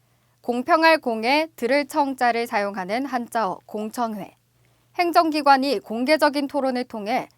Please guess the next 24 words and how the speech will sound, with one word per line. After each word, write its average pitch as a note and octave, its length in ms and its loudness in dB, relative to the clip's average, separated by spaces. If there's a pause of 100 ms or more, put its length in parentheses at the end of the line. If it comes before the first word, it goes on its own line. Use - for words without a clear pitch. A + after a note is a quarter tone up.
(140)
당사자와 C4 760 6
전문가로부터 A#3+ 920 -2
의견을 A3 380 -4
수렴하는 D4+ 520 2
절차를 A3 520 -6
말하는데요. F#3+ 760 -6 (680)
특히 D#4+ 340 -4
법률을 C4+ 600 -2
제정 G#3+ 440 -6 (180)
혹은 B3 400 -4
개정하거나 G#3 800 -4 (320)
예산안을 D4+ 600 2
결산할 A#3 520 -2
때 A#3+ 340 0
원칙적으로 B3 760 -4
개최해야 A3+ 600 -4
하며 F#3 320 -6 (420)
이는 A3+ 280 -6
투명하고 D4+ 640 4
올바른 A3 520 0
행정처리의 D4+ 760 -2
기본이 C4 440 -4
되기도 G#3 320 -6
합니다. E3+ 460 -10